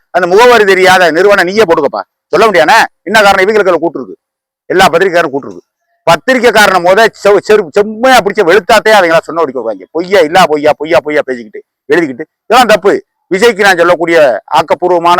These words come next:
பேச்சு இதுதான். அரசியலுக்கு வந்திருக்கீங்க, முறையா மக்கள் செல்வாக்கு வாங்க, உழைங்க, பேசுங்க, அடிக்கடி போராட்டம் நடத்துங்க, மக்கள் பிரச்சனையை பேசுங்க.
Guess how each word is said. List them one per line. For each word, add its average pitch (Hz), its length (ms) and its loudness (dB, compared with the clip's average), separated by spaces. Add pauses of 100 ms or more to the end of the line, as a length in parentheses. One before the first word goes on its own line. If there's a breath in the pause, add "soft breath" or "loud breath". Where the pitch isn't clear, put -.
பேச்சு 127 200 -6
இதுதான். 107 260 -12 (300)
அரசியலுக்கு 143 380 -2
வந்திருக்கீங்க, 143 380 -4 (460)
முறையா 156 360 0
மக்கள் 143 260 -4
செல்வாக்கு 127 380 -2
வாங்க, 139 240 0 (500)
உழைங்க, 151 380 -2 (720)
பேசுங்க, 160 360 -2 (220)
அடிக்கடி 156 360 -2
போராட்டம் 175 260 2
நடத்துங்க, 143 280 -4
மக்கள் 185 240 -2
பிரச்சனையை 139 360 -6
பேசுங்க. 139 240 -2